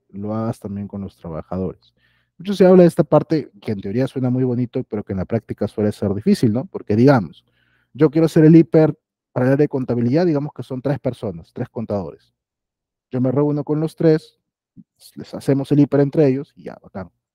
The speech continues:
quedó mi hiper. Ahora, hagamos algo similar con, no sé, un puesto, se me ocurre,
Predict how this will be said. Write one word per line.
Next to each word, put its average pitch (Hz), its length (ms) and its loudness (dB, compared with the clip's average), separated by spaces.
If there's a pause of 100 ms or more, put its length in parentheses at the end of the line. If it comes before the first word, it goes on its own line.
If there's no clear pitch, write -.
quedó 92 180 -12
mi 107 120 -4
hiper. - 260 -12 (680)
Ahora, 123 460 2 (100)
hagamos 156 480 2
algo 156 240 -2
similar 127 560 0 (540)
con, 113 440 -8 (180)
no 123 180 -8
sé, 104 280 -10
un 123 180 -4
puesto, 127 600 -4 (120)
se - 160 -8
me 101 100 -6
ocurre, 135 520 2